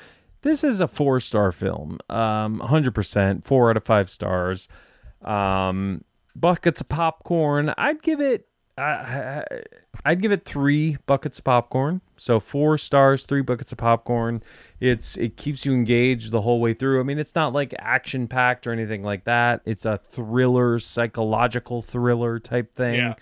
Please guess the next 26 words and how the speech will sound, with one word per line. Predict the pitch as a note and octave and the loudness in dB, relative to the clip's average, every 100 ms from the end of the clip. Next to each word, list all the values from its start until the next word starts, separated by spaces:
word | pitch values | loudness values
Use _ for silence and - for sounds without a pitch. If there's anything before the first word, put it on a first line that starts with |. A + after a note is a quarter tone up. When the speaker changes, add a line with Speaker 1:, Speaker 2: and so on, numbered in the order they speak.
| - - - - | -20 -20 -20 -16
Speaker 1:
So, | - A#2 G2+ G2+ G2 - | -2 2 4 2 0 0
um, | G#2+ G2 F#2+ F#2+ F#2+ F#2 F2 - - | 0 0 0 -2 -6 -8 -12 -20 -10
so | A3+ | -2
yeah, | D#3 | -2
three | - F#3+ | 0 -2
cu-, | F#3+ F3+ - - | -2 -4 -6 -2
three | A#3 A#3 | 0 2
buckets | A3 - - | 0 -2 -8
of | D#3 | 0
popcorn, | D3 B2+ C3+ B2 | 0 0 -2 -4
four | - A2+ G2+ | -2 -2 -2
stars. | - F#2 D#2+ - - - - _ _ _ _ | -8 -12 -12 -14 -20 -20 -20 _ _ _ _
Speaker 2:
Yeah, | C#3+ C3+ A#2+ | -2 -2 -2
uh, | - C#3+ C#3+ C#3+ C#3+ C#3 C#3 C#3 C3+ | 0 2 4 2 4 2 2 0 -2
four | F3 F#3+ | 0 0
stars, | F#3 F#3+ F3+ D#3 | 0 2 2 2
I | C#3 | 0
agree. | C3+ C3 D3 D#3+ E3 D#3+ D3+ C3+ _ _ _ _ - | 0 -4 -4 0 2 2 2 -4 _ _ _ _ -4
I'm | F#3 | -2
gonna | A#3 | 0
go | A#3 G#3 | 0 0
two | - - G3 G3+ | -4 -2 -2 0
buckets | G3+ G3 G3 F#3 | 0 -2 -6 -6
of | |
popcorn | G#3 G3 G3 G#3+ | 0 0 0 -2
because | F#3 D#3+ F#3 | -4 -4 -4